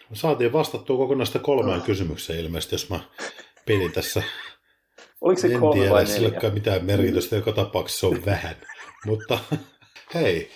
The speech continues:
Speaker 1: kiitoksia kun kuuntelitte. Tän olkaa aktiivisia, laittakaa lisää kysymyksiä. <laughs> Niin,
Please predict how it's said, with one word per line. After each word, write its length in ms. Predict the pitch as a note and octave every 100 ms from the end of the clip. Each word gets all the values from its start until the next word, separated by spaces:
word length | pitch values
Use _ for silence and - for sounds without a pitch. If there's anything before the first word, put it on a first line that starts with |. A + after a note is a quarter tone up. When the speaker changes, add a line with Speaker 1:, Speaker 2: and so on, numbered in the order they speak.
| - -
Speaker 1:
kiitoksia 380 | D#3+ D3 A2 F#2
kun 100 | -
kuuntelitte. 480 | C#3 C3+ G#2 F#2 G#2
Tän 220 | E3 D3+ C#3+
olkaa 320 | C#3+ - D#3
aktiivisia, 460 | D#3+ - A#2+ B2+
laittakaa 340 | D3+ D#3 - F3
lisää 280 | F#3+ E3+ A2
kysymyksiä. 680 | G2+ F#2 D#2+ D2 - D2 -
<laughs> 40 | - - - - - _ - D#3 D#3
Niin, 200 | C3+ G#2+